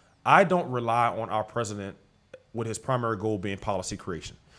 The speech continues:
I think in America, the primary role of the president is he's a tone setter for the nation.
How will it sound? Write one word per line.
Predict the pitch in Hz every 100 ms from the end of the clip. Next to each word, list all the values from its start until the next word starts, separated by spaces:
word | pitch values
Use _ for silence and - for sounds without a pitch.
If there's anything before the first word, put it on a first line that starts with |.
| - -
I | 123 156
think | 190 175 175
in | 131
America, | 110 117 107 110
the | 92 98
primary | - 135 135 135 120
role | 101 117 127 107
of |
the | 98
president | - 120 120 127 -
is | 101 104
he's | 127 110
a | 104
tone | - 143 131
setter | 117 101 104
for | - 104
the | 95
nation. | 120 113 -